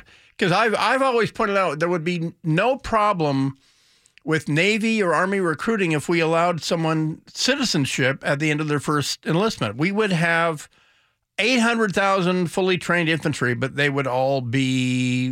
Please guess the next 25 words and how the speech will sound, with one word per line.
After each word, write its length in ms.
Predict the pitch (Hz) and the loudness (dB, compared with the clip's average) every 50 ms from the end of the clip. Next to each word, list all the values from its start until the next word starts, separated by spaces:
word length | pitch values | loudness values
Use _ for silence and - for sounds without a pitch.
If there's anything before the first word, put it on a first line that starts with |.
| - - | -6 -10
Filipino, 960 | 120 - - 180 165 156 - - 170 156 143 139 139 135 135 135 131 127 123 | -8 -4 -2 -2 -2 -2 -2 -2 -2 0 0 0 0 0 0 0 -2 -4 -4
South 320 | - - 147 135 135 - | -4 -2 0 0 0 -2
Korean, 560 | - - 135 131 127 127 123 120 120 120 117 - _ _ _ _ _ _ _ _ _ _ _ _ _ | -4 -2 -2 0 0 0 0 0 0 -2 -4 -6 _ _ _ _ _ _ _ _ _ _ _ _ _
uh, 360 | - - 123 120 117 120 117 - | -4 -2 0 0 2 2 2 2
and 200 | 139 127 123 107 | 0 0 0 0
Belgian, 560 | 139 131 131 127 107 107 98 87 87 104 - _ _ _ _ _ | 0 0 0 0 -2 -4 -6 -8 -10 -14 -18 _ _ _ _ _
you 100 | - 139 | -4 -2
know, 100 | 127 120 | -2 0
or 120 | 113 110 110 | -2 -2 -2
whatever. 380 | 113 117 110 104 104 98 104 | -2 -2 -2 -2 -4 -4 -6
And, 360 | - - 156 135 135 135 135 139 | -4 -4 -2 0 0 0 -2 -2
and, 580 | 135 151 147 147 143 139 139 139 135 135 131 | 0 0 0 2 2 2 2 2 0 0 0
uh, 180 | 135 131 127 131 | 0 0 0 0
because 420 | 135 143 185 202 202 175 165 165 | 0 0 0 0 0 0 -2 -4
the 120 | 151 165 165 | -2 -4 -4
French 340 | - - 240 262 277 247 - | -2 -2 0 0 0 -2 -2
Foreign, 300 | - 247 240 226 185 170 | -2 -2 0 0 0 0
the 100 | 175 160 | 0 2
whole 240 | 202 240 254 247 | 2 2 2 0
thing 220 | 208 - 254 240 233 | 0 -2 -2 0 0
about 180 | 214 202 190 | 2 0 0
the 80 | 165 170 | -2 -2
French 380 | - - - 202 196 202 180 - | -6 -2 0 0 0 0 -2 -4
Foreign 340 | - 208 196 180 160 147 | -2 -2 0 0 0 0
Legion 460 | 147 170 170 160 120 120 113 104 104 | 0 0 0 0 0 -2 -2 -2 -4